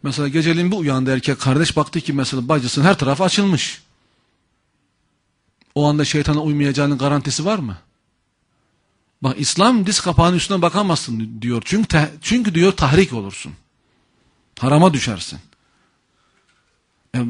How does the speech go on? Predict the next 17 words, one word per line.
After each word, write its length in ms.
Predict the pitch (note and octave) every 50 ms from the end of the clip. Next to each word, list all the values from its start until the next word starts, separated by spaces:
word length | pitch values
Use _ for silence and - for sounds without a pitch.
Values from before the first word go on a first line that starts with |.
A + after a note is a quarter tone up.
| A#2+
yatan 420 | - C3+ D3+ D3 C#3+ - - F3 D#3+
adamın 380 | E3 D#3+ D#3+ D#3 E3+ F3 E3+
neresi 240 | E3+ E3+ E3 - F3+
açılacağı 440 | D#3+ - - D#3+ D#3+ D#3 D3+ D#3 C#3+
belli 220 | D3+ D3+ D#3 D#3
olmaz 320 | D#3+ E3 F3+ B3 C4 - -
ki. 180 | - F2 F2+ - _ _ _ _ _ _ _ _ _ _ _ - - _ _ _ _ _ _ _ _ _ _ _ _ _ _ _ _ _ _ _ _ _ _ _ _ _ _ _ _ _ _ _ _ _ _ _ -
Erkek 380 | C#3+ D3+ D3+ - G3+ F#3+ D#3 D#3
ve 80 | D3+
kız 180 | C#3+ - G3+ D#3+
kardeşlerin 680 | - D#3 C#3+ B2+ A#2 B2 A#2 - - B2+ B2 B2+ C#3+
bir 100 | F#3 E3+
arada 220 | D3+ C#3+ C#3 C3
yatması 380 | C3 B2+ - C#3 C3+ B2 B2 A#2+
caiz 320 | B2 C3+ C3 C3 B2 A#2+
değil. 240 | C#3+ E3 E3 D3 C3+
Bir. 340 | D3 D#3+ C3 - - - _